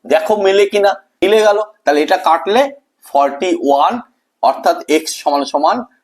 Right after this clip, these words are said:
ফর্টি ওয়ান, নির্ণয় সমাধান x equal to forty-one। আজকের আলোচনা এখানে শেষ করব। যদি ভালো লাগে অবশ্যই লাইক, কমেন্ট এবং শেয়ার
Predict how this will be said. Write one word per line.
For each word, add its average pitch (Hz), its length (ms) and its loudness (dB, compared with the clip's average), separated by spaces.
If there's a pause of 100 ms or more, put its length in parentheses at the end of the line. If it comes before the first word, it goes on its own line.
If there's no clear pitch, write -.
(200)
ফর্টি 127 440 0
ওয়ান, 185 160 2 (140)
নির্ণয় 135 400 -2 (100)
সমাধান 151 380 0 (420)
x - 20 -14 (140)
equal 131 260 2
to - 140 2
forty-one। 104 460 -4 (520)
আজকের 262 420 2
আলোচনা 262 380 2
এখানে 226 180 0 (100)
শেষ 170 140 2 (120)
করব। 92 140 0 (160)
যদি 170 120 2 (100)
ভালো 185 140 2 (100)
লাগে 196 160 0 (340)
অবশ্যই 185 420 2
লাইক, 151 200 -2 (120)
কমেন্ট 175 300 0
এবং 156 100 0 (120)
শেয়ার 143 180 2